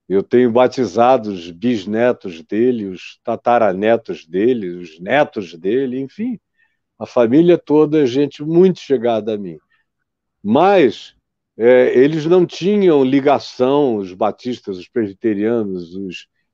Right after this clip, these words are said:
metodistas, os históricos mais conhecidos, congregacionais, não tinham ligação da igreja com a política partidária, como acontece hoje, da maneira mais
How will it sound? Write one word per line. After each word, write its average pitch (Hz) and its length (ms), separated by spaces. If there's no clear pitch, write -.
metodistas, 104 840
os 92 200
históricos 104 840
mais 107 260
conhecidos, 101 880
congregacionais, 110 960
não 143 160
tinham 160 480
ligação 127 800
da 160 200
igreja 139 680
com 131 120
a 123 60
política 123 520
partidária, 120 880
como 107 240
acontece 110 580
hoje, 110 360
da 95 120
maneira 104 400
mais 110 480